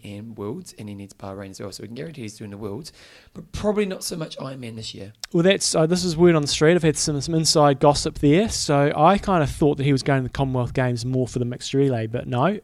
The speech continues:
Speaker 2: apparently he's going there to try to
Speaker 1: Right.
Speaker 2: defend his title. So nobody's defended their Commonwealth Games title.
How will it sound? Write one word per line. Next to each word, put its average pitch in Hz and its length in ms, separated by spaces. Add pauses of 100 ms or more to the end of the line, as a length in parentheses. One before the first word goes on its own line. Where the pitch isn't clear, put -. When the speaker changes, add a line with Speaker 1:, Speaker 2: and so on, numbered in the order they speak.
Speaker 2:
apparently 139 380
he's 120 140
going 127 280
there 123 280
to - 140
try 131 180
to 123 80
Speaker 1:
Right. 117 60
Speaker 2:
defend 156 440
his 135 140
title. 135 420
So - 140
nobody's 143 360
defended 139 540
their 127 100
Commonwealth 127 480
Games 120 320
title. 127 460